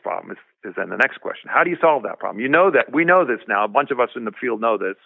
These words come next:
but most of the people doing total hips have no clue about this. They just think metal bearings cause metallosis and, you know, it's a black box.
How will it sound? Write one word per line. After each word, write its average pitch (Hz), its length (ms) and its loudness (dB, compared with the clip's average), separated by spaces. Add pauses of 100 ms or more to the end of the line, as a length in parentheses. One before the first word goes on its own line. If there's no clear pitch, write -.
(200)
but 107 200 -4
most 110 300 2
of - 60 -20
the - 80 -4
people 107 220 -2
doing 110 380 0
total 107 240 2
hips 98 200 -2
have 98 140 2
no 101 160 -4
clue 170 300 4
about 98 260 2
this. 95 160 -10
They 104 80 -2
just 104 180 -16
think 104 180 -8 (300)
metal 120 200 2
bearings 110 260 2
cause 104 160 0
metallosis 104 640 -4
and, 95 260 -10 (200)
you 120 80 -4
know, 104 100 0
it's 104 140 -8
a 110 40 0
black 110 300 2
box. 107 300 0